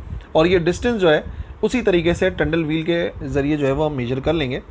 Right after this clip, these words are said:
जो ट्रंडल व्हील है वो जो है वो rotate करता है और उसकी rotation को count करके हम easily calculate कर सकते हैं distance को। इस मरतबा दीवार से echo होगा, आवाज़ टकरा कर वापस आएगी और फिर हम time note करेंगे कितनी देर लगी। तो फिर वैसे एक शख्स के हाथ में,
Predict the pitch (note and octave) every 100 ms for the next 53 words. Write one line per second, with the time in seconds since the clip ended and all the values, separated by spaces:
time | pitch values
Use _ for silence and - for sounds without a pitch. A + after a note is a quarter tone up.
0 | - - - C3+ D3+ E3 F#3 E3+ E3+ F3
1 | - - - - D3 D3 D3+ D#3 C#3+ C#3+
2 | D#3+ D#3+ D3+ D#3+ D#3 D3+ D#3 C3 C3+ C3
3 | D3+ C#3+ C#3 C#3+ C#3+ B2 B2+ G3+ - -
4 | - - D3 D3 E3 D3+ E3+ D3+ C3 C#3
5 | C#3+ C3+ - A2+ - C#3+ A#2+ - A#2+ G#2+
6 | - E2 - - - - - - - G#3+
7 | A3 F#3+ F#3 F3+ A#3+ - - - - D3
8 | D#3+ E3 G3 A3 - D#3+ D#3 G#3 G3 F3+
9 | F#3 - C#3 D#3 - D#3+ D#3+ D#3+ F3+ C3+
10 | B2 F3 F3 D3+ C#3 F3+ - - - -
11 | - D3 C#3+ F#3+ F#3+ F3+ E3 E3+ E3 D#3+
12 | C#3+ C#3 F3 D#3 C#3+ C3 A2+ G#2 G#2 G#2+
13 | - - - - - - - C3 F#3 G3
14 | F3+ G3+ F#3 F#3 E3+ - E3 D#3+ D#3+ F3+